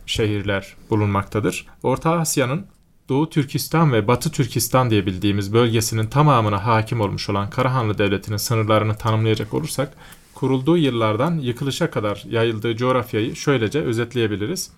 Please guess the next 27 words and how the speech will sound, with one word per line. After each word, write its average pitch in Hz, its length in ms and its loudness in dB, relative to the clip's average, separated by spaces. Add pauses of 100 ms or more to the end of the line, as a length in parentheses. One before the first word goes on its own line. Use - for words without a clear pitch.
(240)
Çin'in 160 360 -2
kuzey 143 400 2
bölgesi, 107 540 0 (520)
Doğu 147 160 2
Türkistan 110 560 -2
bölgesi, 92 500 -2 (540)
e, 110 160 -4
Batı 131 240 -2
Türkistan 131 540 -4
bölgesi 120 400 0
ise 135 360 -2
Mavera 127 400 2
Ün 151 200 0
Nehir 123 280 -2
diye 107 180 2
bildiğimiz 104 380 -4
Seyhun 135 480 0
Ceyhun 131 420 0
nehirleri 104 420 0
arası, 101 440 -4 (420)
Horasan 135 540 2 (320)
bölgesi, 107 600 -2 (100)
İran'ın 120 500 -2 (460)
Doğu 123 180 2
İran 107 360 0
bölgesi 98 520 -4 (520)
ve 131 220 -2